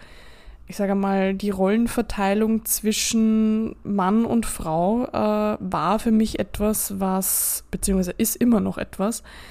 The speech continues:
was mich eigentlich sehr stark beschäftigt und wo sich auch vieles, äh, in meinem persönlichen Wachstum auch darum gedreht hat.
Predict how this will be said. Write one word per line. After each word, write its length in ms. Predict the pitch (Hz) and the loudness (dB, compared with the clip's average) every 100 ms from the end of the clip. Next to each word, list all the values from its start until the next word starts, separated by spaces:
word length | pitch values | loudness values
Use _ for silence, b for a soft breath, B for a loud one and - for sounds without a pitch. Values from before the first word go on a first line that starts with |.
| B B B B - | B B B B -2
was 180 | 175 - | 0 2
mich 260 | 233 - | 2 2
eigentlich 460 | 190 208 226 247 - | 2 4 2 2 0
sehr 300 | - 226 277 | 2 4 2
stark 320 | - 170 - | 2 0 0
beschäftigt 680 | 190 165 156 - 208 - - | -2 -2 -4 -4 -4 -4 -8
und 460 | 196 196 202 202 208 | -2 0 2 0 -4
wo 460 | 175 175 208 233 | -4 -2 0 0
sich 260 | - 214 208 | -2 -4 -4
auch 140 | 202 | -4
vieles, 760 | - - 240 240 214 247 - - | -6 0 4 6 4 0 -2 -2
äh, 280 | 208 202 202 | 0 0 2
in 80 | 202 | 2
meinem 280 | 196 202 | 2 8
persönlichen 560 | 196 196 202 214 226 202 | 8 8 2 2 2 0
Wachstum 360 | 165 - 208 208 | 0 -2 -2 -2
auch 160 | 202 | 0
darum 500 | - 175 190 202 208 b b b - | 0 0 2 2 0 b b b -4
gedreht 400 | 220 - 277 - | 0 2 2 0
hat. 260 | - - | -4 -2